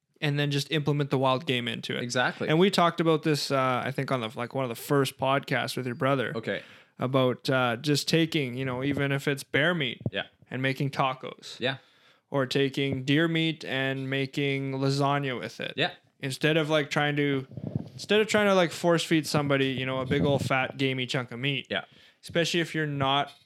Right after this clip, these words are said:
Speaker 1: re-, w-, really well versed in cooking it, or, uh, you know, there might be some flavor issues which could come anywhere from field to table, um, based on how you take care of your meat, right?
Speaker 2: Yeah.
Speaker 1: So it is, it is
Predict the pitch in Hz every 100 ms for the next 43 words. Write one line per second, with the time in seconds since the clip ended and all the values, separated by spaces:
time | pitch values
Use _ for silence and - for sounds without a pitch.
0 | - - _ 139 135 131 143 135 147 139
1 | 135 127 123 131 135 - 120 - 180 180
2 | 190 180 180 175 - 127 127 120 82 87
3 | - 131 123 120 127 127 143 170 170 180
4 | 160 165 - 165 160 160 156 147 156 151
5 | 135 135 - 127 139 135 127 - _ _
6 | - 170 202 175 160 160 139 147 139 127
7 | - 135 113 107 - _ _ _ _ _
8 | - 110 110 110 117 127 127 123 131 120
9 | 135 120 127 120 - 139 143 - 131 156
10 | - - 160 147 - - - 143 151 185
11 | 151 135 110 147 160